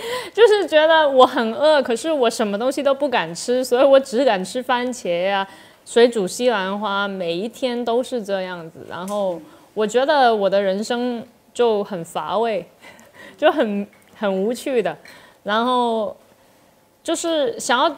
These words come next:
做个正常人，可是你如果需要努力去做个正常人，那其实你的心理就很不正常了。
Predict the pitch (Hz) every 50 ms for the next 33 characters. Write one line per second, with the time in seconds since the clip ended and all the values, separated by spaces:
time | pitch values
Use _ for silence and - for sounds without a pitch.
0 | - - _ - - - 359 330 277 233 233 226 - - 311 269 233 - 196 185
1 | 185 202 220 214 185 180 190 202 233 226 190 214 - 254 262 262 240 208 - -
2 | - _ _ _ _ _ _ _ _ _ _ _ _ - - - - _ - 247
3 | 254 247 226 277 339 311 285 226 208 202 - 285 294 320 311 277 233 208 202 190
4 | 175 175 196 254 302 311 254 - 311 285 220 269 277 247 214 185 180 - 247 226
5 | 208 - - 175 180 190 190 185 196 220 226 214 - 214 202 190 208 202 190 170
6 | 160 165 156 - - 202 202 190 165 156 170 180 175 160 175 165 160 175 165 -
7 | 196 185 170 - - - - -